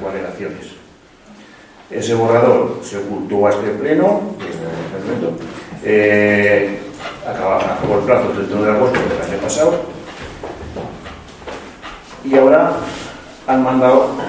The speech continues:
otro que tenemos encima, que es el de enero del dos mil veintiuno. Hasta de hoy, el ayuntamiento, este alcalde, o el presidente de la Comisión de Agricultura,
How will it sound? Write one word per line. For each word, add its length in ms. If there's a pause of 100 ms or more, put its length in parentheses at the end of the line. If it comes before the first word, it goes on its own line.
(120)
otro 380
que 80
tenemos 400
encima, 400
que 160
es 100
el 160
de 120 (240)
enero 200
del 140
dos 100
mil 160
veintiuno. 680 (2250)
Hasta 280
de 120
hoy, 180 (2250)
el 60
ayuntamiento, 920 (640)
este 160
alcalde, 920 (1040)
o 100
el 100
presidente 380
de 80
la 60
Comisión 240
de 60
Agricultura, 880